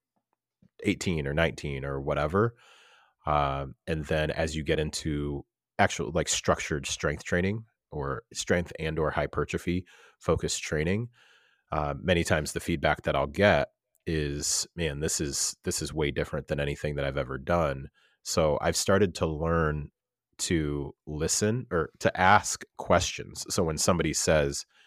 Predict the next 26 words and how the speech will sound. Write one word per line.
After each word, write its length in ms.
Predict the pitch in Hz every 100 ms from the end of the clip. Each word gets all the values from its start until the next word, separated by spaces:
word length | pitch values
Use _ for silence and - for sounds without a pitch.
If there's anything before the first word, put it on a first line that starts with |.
| _
"Hey, 160 | 87 80
I've 300 | 78 82 73
been, 400 | 80 73 71 65 -
I'm 100 | 92
not 200 | 98 87
new 160 | 80 82
to 80 | 78
strength 360 | - 80 78
training. 340 | - 78 73 71
I've 120 | 69
been 120 | 71
doing 200 | 71 73
strength 300 | 71 - 73
training 260 | - 73 69
for 140 | -
a 80 | 65
while, 320 | 78 92 92
different 340 | 87 80 73 67
things 240 | 73 69
like 180 | 67 -
that." 320 | 85 87 87 _ - - - _ _ _
I 160 | 80 82
will 260 | 80 78
now, 680 | 71 73 78 76 71 78 82
and 120 | 73
that 100 | 73